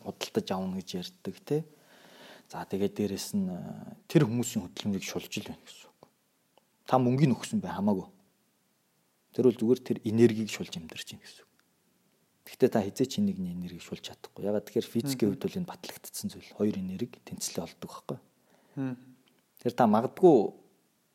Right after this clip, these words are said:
Speaker 1: хөдөлмөрлөхгүй тэр энерги хадгалах юм бол сайн бордоо болж магадгүй. Дэлхийд шингэлтэй, тий. <laughs> Ол ургамал дараа нь, тий. Тэр утгаараа магадгүй окей. А,
Speaker 2: Мгм.
Speaker 1: гэхдээ хамгийн гол нь бол, э, хөдөлмөр бол маш чухал.
Speaker 2: Аа.
Speaker 1: Би л хэлмээр.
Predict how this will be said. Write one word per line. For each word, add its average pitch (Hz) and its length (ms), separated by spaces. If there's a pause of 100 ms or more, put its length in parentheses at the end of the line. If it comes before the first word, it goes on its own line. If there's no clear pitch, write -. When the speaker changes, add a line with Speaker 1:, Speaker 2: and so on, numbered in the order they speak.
(680)
Speaker 1:
хөдөлмөрлөхгүй - 640
тэр 104 140
энерги 110 260 (240)
хадгалах - 400
юм 107 160
бол - 80 (160)
сайн 107 260
бордоо 92 360
болж - 180
магадгүй. - 320 (320)
Дэлхийд 170 320
шингэлтэй, - 560
тий. 202 140 (340)
<laughs> 349 240 (160)
Ол 147 80
ургамал 147 320
дараа 139 200
нь, 131 40
тий. 139 160
Тэр - 240
утгаараа 135 400
магадгүй 127 400
окей. - 240 (440)
А, 147 40
Speaker 2:
Мгм. 151 240
Speaker 1:
гэхдээ 151 160
хамгийн 135 240
гол 110 160
нь 101 160
бол, 98 160
э, 104 80 (400)
хөдөлмөр - 400
бол - 80 (160)
маш - 160
чухал. - 240 (720)
Speaker 2:
Аа. 127 80
Speaker 1:
Би 92 80
л - 80
хэлмээр. - 320